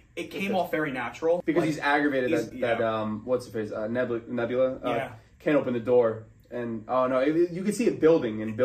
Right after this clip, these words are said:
Speaker 1: was a
Speaker 2: building. It's
Speaker 1: build-up,
Speaker 2: really
Speaker 1: yeah,
Speaker 2: funny.
Speaker 1: yeah. And then, like,
Speaker 2: Yeah.
Speaker 1: when, when you heard it, someone, he annou-, he announced it, like, two weeks ago officially that,
Speaker 2: Oh, cool.
Speaker 1: um, they were gonna use the F-bomb in this movie. So I thought to myself, right off the bat there,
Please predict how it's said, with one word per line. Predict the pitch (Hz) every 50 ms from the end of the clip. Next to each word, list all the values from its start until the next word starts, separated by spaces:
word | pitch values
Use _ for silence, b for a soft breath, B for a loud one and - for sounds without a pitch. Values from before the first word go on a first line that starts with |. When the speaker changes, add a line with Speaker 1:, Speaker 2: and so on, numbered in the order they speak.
| 131 127
Speaker 1:
was | - -
a | -
Speaker 2:
building. |
It's | -
Speaker 1:
build-up, | 220 - - - -
Speaker 2:
really | - 175
Speaker 1:
yeah, | 180
Speaker 2:
funny. | 180 170 -
Speaker 1:
yeah. | - - -
And | 156 170
then, | 170 170
like, | 160 151
Speaker 2:
Yeah. | 147 - 156
Speaker 1:
when, | 156 -
when | 151 151
you | 143 139
heard | 143 156 156 147
it, | -
someone, | - - 147 143 139 - - -
he | - - - 175 170
annou-, | 165 170 180 175 180
he | - 214
announced | 220 226 226 233 226 -
it, | 185
like, | 147 156 156
two | - 190
weeks | 190 190 -
ago | 160 - 135
officially | 135 - 165 160 - - 139 127
that, | 123 127 127 120 - -
Speaker 2:
Oh, | 143 143 135 135 -
cool. | 156 139 131
Speaker 1:
um, | 139 139 135 127 127 123 123 117 - -
they | 151
were | 151 147
gonna | 143 139 139
use | 135 139 131 -
the | 131 127
F-bomb | 127 123 - - 120 - 104 107 104 104 - -
in | 113 117
this | 117 110 -
movie. | 127 127 120 113 113
So | 110 127
I | 143 143
thought | 139 165 165 156
to | -
myself, | 151 143 139 - 147 139 - - -
right | 156 165
off | 180 175 -
the | 170
bat | 127 - 151 135 - -
there, | 120 160 165 139 131 127 123 -